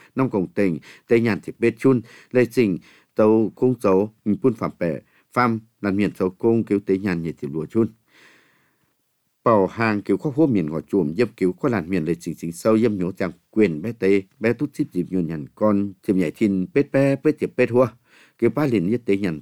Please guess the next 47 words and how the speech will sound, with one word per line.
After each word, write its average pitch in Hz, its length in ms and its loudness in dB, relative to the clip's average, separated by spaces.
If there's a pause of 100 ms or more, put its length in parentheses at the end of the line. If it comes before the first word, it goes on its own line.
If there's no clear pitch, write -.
xếp 123 260 0
cún 110 260 -2
lệ 90 120 -2
chính 80 300 -4
tín 92 300 -4
dùng, 82 360 -2
dâm 107 160 0
nải 73 160 -6
bé 101 240 -2
chính 92 200 -6
sâu, 95 420 -2 (440)
thiết - 280 -4
bé, 131 260 0 (180)
phấy 123 160 2
diệp 80 200 -6
hùm 87 180 -4
chun. 123 260 2 (1160)
Mai 123 160 2
tút 180 140 -2
nhằn 107 180 2
nhằn 80 220 -2
con 131 220 -2
ca, 147 320 -2 (220)
miệt 104 240 0
màn, 90 300 -2 (140)
dâm 120 200 2
nhổ 95 120 0
nải 87 200 -6
hạt 85 180 -12
số 95 140 -2
nhằn 107 200 -4
hồng 85 220 -10
bìa, 85 260 -2 (120)
quay 151 160 0
viện 73 260 -2 (100)
tú, 139 240 0 (100)
có 151 100 -2
tìm 127 200 -4
cảnh 87 140 -2 (100)
xuống 87 140 -4
tàu 85 160 -8
xanh, 104 280 -2
thế 107 140 -4
liệp 95 200 -2
có 131 100 -4
tìm 90 260 -6
mâu 98 140 -2